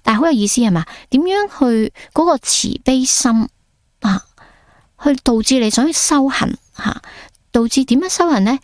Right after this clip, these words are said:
由最開頭你去聞法啦，點樣去思維佛法去修行，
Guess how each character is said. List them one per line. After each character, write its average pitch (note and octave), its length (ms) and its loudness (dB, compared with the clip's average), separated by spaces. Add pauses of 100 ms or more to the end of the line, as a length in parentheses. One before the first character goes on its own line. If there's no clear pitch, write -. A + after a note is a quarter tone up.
(160)
由 G#3 120 2
最 A#3+ 180 2
開 F3+ 240 0
頭 G3+ 180 2
你 F3 60 2
去 G3 120 2
聞 G3 420 2
法 - 200 0
啦， G#3 180 2
點 G#3 140 2
樣 C#4+ 80 4
去 C#4+ 60 2
思 - 180 -2
維 A3+ 200 2
佛 E3+ 120 0
法 F3+ 180 0
去 G3+ 160 0
修 C4+ 320 0
行， A#3+ 180 -2